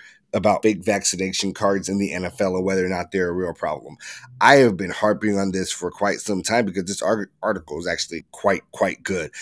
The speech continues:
And it's like, this is a bigger problem than you, you recognize. They are quoting agents here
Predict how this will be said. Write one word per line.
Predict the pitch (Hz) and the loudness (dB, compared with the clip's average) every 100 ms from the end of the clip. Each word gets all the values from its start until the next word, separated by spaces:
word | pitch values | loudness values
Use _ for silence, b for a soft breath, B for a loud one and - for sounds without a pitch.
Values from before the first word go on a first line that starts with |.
| B B - | B B 0
And | 104 101 | 2 2
it's | 98 - | 0 0
like, | 95 85 | 0 0
this | 127 151 | -2 2
is | |
a | 135 | 2
bigger | 87 107 101 | 4 2 2
problem | - 95 90 95 | 2 2 2 -2
than | 92 | -2
you, | 85 87 - | -6 -10 -10
you | 90 | -6
recognize. | 82 - 69 50 53 - B B - 101 - - | -4 -6 -10 -10 -10 -12 B B -18 -16 -4 4
They | 123 147 147 - | 6 6 4 -4
are | 107 104 101 - _ | -2 -2 -2 -6 _
quoting | - 120 117 92 - | 6 6 6 -2 -2
agents | 120 107 87 82 - - _ _ _ | 0 0 -6 -8 -10 -12 _ _ _
here | - 95 87 78 | -10 -4 -4 -4